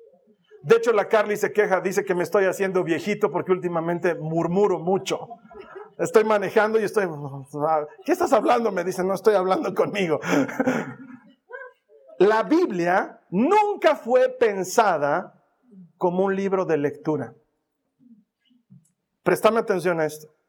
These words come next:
La Biblia nunca fue pensada como un libro de lectura. La,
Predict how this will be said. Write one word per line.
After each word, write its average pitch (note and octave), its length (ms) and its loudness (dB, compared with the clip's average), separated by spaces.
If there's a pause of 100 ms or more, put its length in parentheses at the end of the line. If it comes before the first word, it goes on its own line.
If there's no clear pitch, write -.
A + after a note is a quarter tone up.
(420)
La F#3 200 4
Biblia F#3+ 520 -2 (220)
nunca C4 560 0
fue G#3 220 0
pensada F3 580 -2
como D3+ 220 -6
un D3+ 100 -4
libro D3+ 260 -2
de C#3 520 -4
lectura. C#3 640 -4 (840)
La, G3 380 2